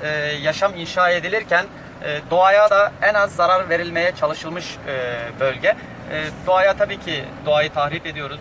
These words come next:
Doğayla gerçekten doğada yaşarken, e, doğaya saygı duymuyoruz.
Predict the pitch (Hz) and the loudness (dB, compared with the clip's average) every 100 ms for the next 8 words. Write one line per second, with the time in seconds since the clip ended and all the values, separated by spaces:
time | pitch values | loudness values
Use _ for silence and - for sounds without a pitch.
0 | 139 135 143 143 143 143 - - 143 139 | -2 0 0 0 -2 -4 -4 -8 -4 -2
1 | 143 139 143 147 147 147 - - - 139 | 0 -2 -2 -4 -2 -6 -6 -14 -14 -10
2 | 135 135 135 131 131 - - 139 143 151 | -8 -8 -8 -8 -8 -10 -6 0 4 4
3 | 151 143 143 156 165 147 123 | 2 -2 -4 -6 -8 -8 -10